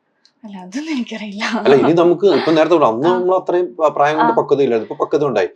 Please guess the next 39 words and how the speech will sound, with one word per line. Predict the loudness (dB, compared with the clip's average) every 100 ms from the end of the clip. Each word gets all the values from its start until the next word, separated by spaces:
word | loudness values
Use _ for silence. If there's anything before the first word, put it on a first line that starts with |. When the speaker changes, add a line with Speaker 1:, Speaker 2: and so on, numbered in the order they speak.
| -6
Speaker 1:
ആ. | -2 2
Speaker 2:
എനിക്ക് | 4 4
കാണണം | 6 4 4
Speaker 1:
അല്ല, | 4 4
Speaker 2:
എന്ന് | 2
Speaker 1:
കാണുന്നതിന് | 4 4 4
Speaker 2:
സ്വയം | 6 4
Speaker 1:
ഇപ്പൊ | 6
Speaker 2:
തീരുമാനിക്കണം. | 6 6 6 4 6 6 6
Speaker 1:
എന്താ | 0 -2
കുഴപ്പം? | -2 -2
ഇപ്പോഴും | -2 2 4 6
അയാള് | 4 2
മോളെ | 0 0 0
വിളിക്കാറുണ്ട് | 0 0 2 2 2 -4
ജയിലിൽ | -4 -6
നിന്ന്, | -6 -14 -18 _ _ _ _ _ _ -2
നേനൂസിനെ | 0 0 -4 -4
വിളിക്കാറുണ്ട്. | -4 -2 -2 -2 -6 -12 -6
നേനു | 0 2
Speaker 2:
ആ. | 2
Speaker 1:
ഇപ്പൊ | 2
എൽ | 0
കെ | 0 -2
ജി | -2 0
പഠിക്കുക, | 0 -2 -4
ചെറിയ | -4 -4 -4
മോളാണ്, | -4 -4 -6 -10 -8
നാലര | -6 -4 -2
Speaker 2:
താങ്കളോട് | 2 4 4
Speaker 1:
വയസ്സേ. | 4
Speaker 2:
സംസാരിക്കില്ല? | 0 0 0 0 -2 -2 -8 _ _ -2
Speaker 1:
ആ, |
സംസാരിക്കാറുണ്ട്. | 2 2 0 -2 -4 -8 -8 -10 0
Speaker 2:
ജയിലിൽ | 4 6
നിന്ന് | 6
വിളിക്കുമ്പോൾ | 4 4 0
സംസാരിക്കും. | -2 -4 -4 -4 -4
Speaker 1:
ആ, | -6